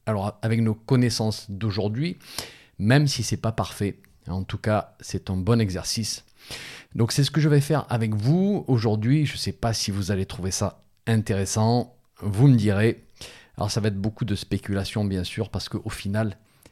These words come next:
je sais pas vraiment pourquoi l'auteur a combiné telle ou telle plante. Je vais essayer de deviner, d'extrapoler, hein, de jouer un petit peu au, au détective, mais je ne pourrai pas avoir de certitude. Alors l'ouvrage que j'ai sélectionné aujourd'hui, je vous en parle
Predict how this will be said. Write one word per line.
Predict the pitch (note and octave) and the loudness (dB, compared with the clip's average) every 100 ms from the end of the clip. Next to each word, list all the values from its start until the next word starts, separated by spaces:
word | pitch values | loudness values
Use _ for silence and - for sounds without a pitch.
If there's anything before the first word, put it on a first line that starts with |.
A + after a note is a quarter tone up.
| _ | _
je | - | -10
sais | F#2 G#2 | -6 -4
pas | - G#2+ | -2 -2
vraiment | G#2+ G#2+ G#2 | 0 0 -2
pourquoi | - - - G#2+ G#2 | -6 -12 -6 -2 -2
l'auteur | G2+ G2+ - G#2 G#2+ - | -2 -4 -2 0 0 -2
a | G2+ | -6
combiné | - A2 G#2 A2 A2+ A#2 A2 - | 0 0 2 2 2 2 0 0
telle | B2 | 0
ou | G#2 | 0
telle | - G2 F2+ | -2 -4 -2
plante. | A2 A2 A2 - _ - - - - - | -2 -2 -2 -10 _ -20 -18 -18 -20 -10
Je | F2+ | -2
vais | G2+ | -2
essayer | - G#2 | 0 0
de | F#2+ | 0
deviner, | F#2 A2+ A2+ A#2+ C3 C3+ | 2 2 4 4 6 4
d'extrapoler, | G#2 G2+ - - F#2 G2+ G#2+ A#2 | 2 -6 -8 -6 -6 -2 2 2
hein, | A2+ F#2+ | 2 0
de | F#2 | -2
jouer | F2 F#2+ | -2 -2
un | F#2+ | -2
petit | - | -6
peu | - | -4
au, | F#2+ E2+ - | -2 -2 -4
au | |
détective, | F#2+ F#2+ F#2+ - - A2 F2 - - - - | -6 -4 -6 -6 -4 -2 -4 -12 -20 -12 -2
mais | G#2+ G#2+ - | 0 0 -2
je | A#2+ G2 G2+ | -4 -2 -2
ne | F#2+ | -2
pourrai | F#2 F#2 F2+ | -6 -6 -6
pas | - G2+ | -6 -6
avoir | G2+ F#2 F2+ - | -4 -4 -8 -8
de | F#2+ F#2 | -10 -6
certitude. | - F2 - - D2+ - - _ - - - - - - | -6 -6 -10 -14 -14 -16 -20 _ -18 -18 -18 -20 -18 -6
Alors | G2 G#2+ | 0 4
l'ouvrage | D3 D3 D#3 - | 4 4 2 0
que | |
j'ai | A2 A#2+ | 0 0
sélectionné | A2+ - B2+ A#2+ - A#2 A2 A#2 B2 B2+ - | -2 -2 -2 -2 -6 -4 0 2 2 0 0
aujourd'hui, | C3 A2 G#2 G#2 G2+ B2 C3+ C3+ C3 A2 | -2 -2 -2 -4 -2 0 2 4 2 0
je | G2+ | -4
vous | G#2 | -6
en | G2 F2 | -6 -4
parle | F#2 F2+ | -6 -6